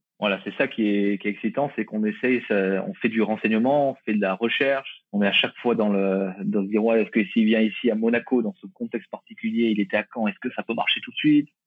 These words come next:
Euh, dans quelle position ? Mais pourquoi il est reparti en U dix-neuf ? » On se pose beaucoup de questions.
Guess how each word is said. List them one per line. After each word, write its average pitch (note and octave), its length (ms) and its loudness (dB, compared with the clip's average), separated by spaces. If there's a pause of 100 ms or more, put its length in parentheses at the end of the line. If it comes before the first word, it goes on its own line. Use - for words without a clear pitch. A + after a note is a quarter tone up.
Euh, G2+ 180 -4
dans G#2 140 0
quelle C3 180 -2
position ? C#3+ 760 0
Mais G#2+ 140 0
pourquoi B2 320 -2
il B2+ 60 4
est A#2+ 60 4
reparti A#2 420 -4
en A#2 120 -2
U B2 60 0
dix-neuf ? » C3+ 380 -2
On A#2 80 -4
se - 40 -18
pose A#2+ 160 0
beaucoup C3 200 0
de - 60 -2
questions. G#2+ 340 0